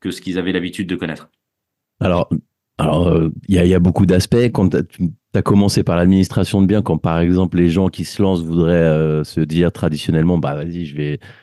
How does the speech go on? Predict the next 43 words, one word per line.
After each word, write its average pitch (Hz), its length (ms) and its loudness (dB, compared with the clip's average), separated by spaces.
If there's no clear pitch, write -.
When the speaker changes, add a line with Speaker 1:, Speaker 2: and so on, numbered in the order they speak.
Speaker 2:
je 69 80 -12
vais 73 120 -2
acheter 78 320 0
mon 82 140 2
premier 85 380 0
bien 87 400 0
et 80 80 0
je - 20 -4
vais 78 120 -4
voir 80 180 -2
comment 80 240 -2
ça 80 180 -2
marche 87 320 -2
et 82 80 -4
je 76 80 -8
vais 80 80 0
apprendre, 82 460 -2
et 78 40 0
cetera. 87 440 -4
Toi, 107 220 0
c'était 90 340 0
plus 107 340 0
en, 92 60 2
en 85 380 0
mode 87 200 0
satellite. 98 560 0
Du 82 120 -4
coup, 107 140 0
t'as, 78 360 -2
t'as, - 300 -6
t'as - 120 -8
fait - 160 -2
plein 90 200 -2
de 87 120 0
deals, 101 260 2
t'as 90 120 -2
regardé, 87 640 0
t'as, 80 300 -4
t'as 87 100 -2
observé, 85 480 -2
t'as 87 100 0
connu 87 300 0
le, 78 240 4